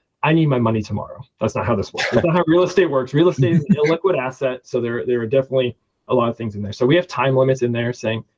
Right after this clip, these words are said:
Speaker 1: "Hey, within this period of time, we're gonna do the best we can to get you your cash out,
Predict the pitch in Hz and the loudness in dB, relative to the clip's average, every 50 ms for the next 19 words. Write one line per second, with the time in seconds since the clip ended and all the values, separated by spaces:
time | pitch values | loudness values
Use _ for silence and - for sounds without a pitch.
0 | _ _ _ - 120 104 92 87 - 98 104 - 127 127 131 131 - - - 123 | _ _ _ -2 -2 0 -2 -2 -4 -4 -2 0 0 2 2 0 0 0 2 4
1 | 123 123 131 127 - - 120 113 117 117 120 123 123 120 120 117 98 117 123 - | 4 4 4 2 -2 -4 -4 -2 0 0 0 0 0 0 -2 -2 -2 -2 -2 -2
2 | - 131 - - 127 120 120 117 117 - - - 117 120 123 120 - - 127 117 | -2 -4 -4 -2 0 0 0 0 -2 -4 -4 -2 0 0 0 0 0 2 2 2
3 | 107 104 98 98 - - 120 131 135 - 165 165 170 156 - | 4 2 0 -2 -2 -2 -2 -2 0 0 2 2 2 0 -4